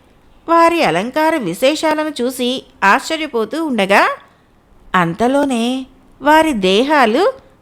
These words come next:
వస్త్రరహితంగా మారాయి. వారు ఆ చెరువులో జలకాలాడి తిరిగి వస్త్రాలు ధరించారు.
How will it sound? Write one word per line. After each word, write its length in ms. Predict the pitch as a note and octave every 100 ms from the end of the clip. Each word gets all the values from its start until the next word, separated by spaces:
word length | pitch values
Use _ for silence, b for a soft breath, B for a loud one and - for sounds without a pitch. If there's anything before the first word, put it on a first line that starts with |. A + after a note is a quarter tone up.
| _
వస్త్రరహితంగా 920 | G#3 G#3+ - D#4+ C#4+ G#3+ D4+ D#4+ C#4+
మారాయి. 440 | E4+ C#4+ A#3+ A#3+ G3 - - _ _ _ _ - _ _ _ -
వారు 280 | D#4 E4+ E4+
ఆ 160 | D#4+ C#4+
చెరువులో 560 | B3+ F3 G3 C#4 D4+
జలకాలాడి 920 | A3+ D#3+ D#3+ C4+ D#4 A#3+ F#3+ E4 A4+ - b b _
తిరిగి 260 | D4+ F4 F#4
వస్త్రాలు 480 | C4 A3+ D4+ E4 F4
ధరించారు. 540 | C4+ B3 B3 A3+ G#3